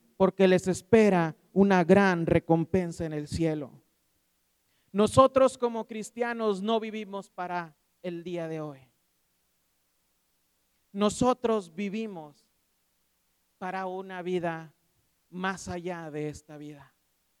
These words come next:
Y en medio de las pruebas debemos de recordar que tenemos un destino eterno y podemos estar confiados,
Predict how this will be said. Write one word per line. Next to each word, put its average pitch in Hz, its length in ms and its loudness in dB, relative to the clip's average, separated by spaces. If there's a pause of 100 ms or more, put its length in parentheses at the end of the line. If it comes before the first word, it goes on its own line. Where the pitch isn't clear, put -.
(920)
Y 190 140 4
en 202 260 4
medio 262 360 6
de 247 100 4
las 214 260 2
pruebas 208 720 2 (340)
debemos 220 600 -4
de 208 120 -8
recordar 185 920 -2 (400)
que 190 120 -2
tenemos 202 580 -8
un 214 160 -8
destino 208 500 -6
eterno 208 680 -6 (1600)
y 190 120 -8
podemos 220 560 -2
estar 202 540 -4 (300)
confiados, 202 800 -6